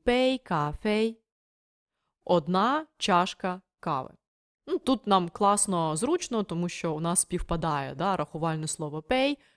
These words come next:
в принципі, співпадає з поняттям чашка в українській мові. Ми так само рахуємо каву і чай, наприклад, чашками. Тому тут все класно. Давайте дивитися далі. Така сама історія у нас із рахувальним словом пін. Пін,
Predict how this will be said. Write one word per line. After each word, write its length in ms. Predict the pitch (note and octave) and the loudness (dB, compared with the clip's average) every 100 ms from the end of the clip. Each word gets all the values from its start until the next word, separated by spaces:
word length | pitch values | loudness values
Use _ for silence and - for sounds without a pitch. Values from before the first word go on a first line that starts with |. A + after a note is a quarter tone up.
| _ | _
в 80 | |
принципі, 480 | - G3+ G#3 F#3 - | 6 6 6 0 -2
співпадає 840 | - - - D#3+ D3+ F#3+ G3 F3 | -4 -2 -2 -2 0 0 2 0
з 420 | D#3 C#3+ D#3 E3 D#3 | -2 -2 -2 -2 -2
поняттям 600 | E3 D3+ F3+ - E3 D#3 | -2 -2 -2 -4 -8 -4
чашка 440 | - E3+ F3 - | 0 0 -2 -6
в 80 | D3+ | -6
українській 540 | D3+ D#3 D#3 D3+ - | -4 -4 -4 -4 -6
мові. 220 | D#3 D3 C#3+ | -8 -8 -8
Ми 160 | D#3+ | -6
так 140 | E3 D#3 | -2 2
само 300 | - D3+ C#3+ | 2 2 -2
рахуємо 500 | D3 - D#3+ D3 D3 | -6 -2 -2 -2 -6
каву 360 | - D#3 C#3+ D3 | 0 0 0 -6
і 40 | |
чай, 260 | - A#3+ B3 | -2 -2 -2
наприклад, 520 | D#3 - E3+ D#3 D3+ | -6 -6 -6 -8 -6
чашками. 400 | D#3 - - D#3 _ _ _ _ - | -6 -8 -16 -20 _ _ _ _ -4
Тому 220 | F#3+ G3+ | -2 0
тут 140 | F#3+ | -2
все 160 | - F3 | -6 -6
класно. 500 | - E3 C#3 - D3+ - | -4 -4 -6 -12 -16 -12
Давайте 360 | D3+ D#3+ D#3 | -6 -6 -6
дивитися 400 | D#3 D#3 D#3 - | -10 -12 -10 -10
далі. 280 | E3 D#3 E3+ - _ - - _ _ _ _ | -8 -8 -10 -18 _ -20 -20 _ _ _ _
Така 300 | - E3+ A3+ | -8 -2 0
сама 380 | C#4 A#3 A3+ G#3 | 2 2 2 2
історія 640 | F3 - - F#3+ A#3 B3 A#3 | 2 2 2 0 0 0 -2
у 140 | F3 | -2
нас 420 | E3 E3+ F3+ - - | -2 0 0 0 -2
із 240 | F3 E3 | -2 0
рахувальним 640 | E3+ - D3+ D#3+ E3+ E3+ | -2 -6 -6 -4 -4 -8
словом 500 | E3 E3 D#3+ E3 E3+ | -8 -2 0 2 0
пін. 560 | E3 - D#3 C#3+ E3 G3 _ _ _ _ _ _ _ _ _ | -2 -2 -2 -2 -2 -4 _ _ _ _ _ _ _ _ _
Пін, 640 | - - D#3+ C#3+ E3 G#3 | -2 0 -2 0 0 -2